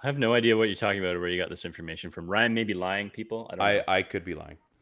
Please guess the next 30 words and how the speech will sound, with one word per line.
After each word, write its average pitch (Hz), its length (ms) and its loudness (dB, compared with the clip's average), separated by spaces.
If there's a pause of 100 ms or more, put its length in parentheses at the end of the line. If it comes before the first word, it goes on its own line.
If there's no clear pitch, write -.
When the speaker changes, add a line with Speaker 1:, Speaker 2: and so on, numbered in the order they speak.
(160)
Speaker 2:
Uh, 92 400 2
but, 104 340 0
uh, 95 200 2
they 113 200 2
are 127 220 8
inside 113 460 0
in 104 100 -2
Kelowna. 98 400 -4
They're 92 180 -2
inside 82 440 -6
the 85 120 -4
Walmart 85 440 -6
in 85 180 -10
the 80 280 -6
Jack 80 280 -12
Nathan, 82 380 -10 (420)
uh, 76 460 -6 (680)
Medical 92 380 -4
Center. 87 440 -4 (240)
Super 226 440 2
nice 135 260 2
and 123 140 -2
clean 104 340 -2
in 101 140 -2
there. 98 240 0
Very, 117 840 2
very 110 160 0
kept, - 520 -4
very 98 220 -4
calm. 87 600 -6